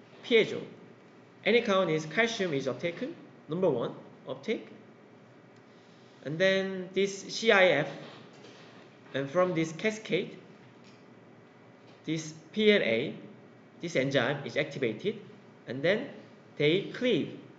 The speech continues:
the lipid of the cell membrane, and then they are making I, I P three. This I P three binding to I P three R receptor, they release calcium, and then they are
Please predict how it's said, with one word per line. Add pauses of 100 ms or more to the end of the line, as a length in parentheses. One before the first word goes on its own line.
(180)
the (140)
lipid
of (520)
the
cell
membrane, (680)
and
then
they
are
making (560)
I, (260)
I
P
three. (920)
This
I
P
three (460)
binding
to
I
P
three
R
receptor, (580)
they
release
calcium, (680)
and
then
they (880)
are